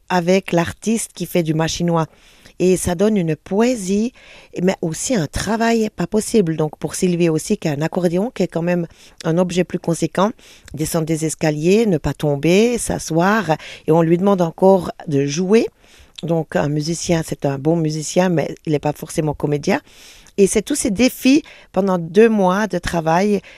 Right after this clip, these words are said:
qu'on met sur place et on prend les points forts des artistes et des comédiens et des musiciens pour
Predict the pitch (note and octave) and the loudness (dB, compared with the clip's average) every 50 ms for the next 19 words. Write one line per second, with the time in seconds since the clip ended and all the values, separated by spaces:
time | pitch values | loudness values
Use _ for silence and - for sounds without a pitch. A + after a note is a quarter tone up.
0 | - - - F3 F3 F3 F#3 F#3+ G#3+ A3+ - _ _ _ _ - - E3 - - | -12 -4 -2 -2 0 0 0 0 0 -2 -2 _ _ _ _ -16 -16 -12 -8 -6
1 | B3+ - - - F#3 F3 F#3+ G#3 - - - D#3+ D#3+ - - F3 F#3 F3+ F3 F3 | -6 -6 -4 0 2 2 2 2 0 -2 -4 -4 -6 -6 -6 -4 -4 -2 -4 -4
2 | - - E3 E3 D#3+ - - - - - - G3 G#3 G#3+ G3+ G3 D3 D#3+ D#3 C#3+ | -4 -6 -6 -6 -6 -8 -12 -20 -10 -2 0 2 2 2 0 -4 -6 -6 -4 -4
3 | - - - - - A3+ D#4 F#4 - - - - F3+ - - _ - F3 F3 D#3+ | -4 -6 -6 -8 -6 -6 -6 -6 -6 -8 -6 -4 -4 -4 -4 _ -6 -6 -4 -4
4 | F3 E3+ - E3 E3 E3 E3 D#3+ - F#3 F3+ F3+ E3+ - - - _ _ _ - | -6 -6 -4 -4 -4 -4 -4 -4 0 0 0 0 -2 -6 -16 -20 _ _ _ 2
5 | - G#3 G3 E3 F3+ E3+ E3 D#3+ D3+ D3+ D#3+ - - F3 F3+ G#3 C4+ _ _ - | 4 4 6 6 2 0 0 -4 -4 -6 -8 -6 -2 -2 0 -2 -2 _ _ -20
6 | - - - - - - - G3+ A3+ A3+ G#3+ - | -20 -20 -20 -18 -14 -6 0 4 4 4 4 0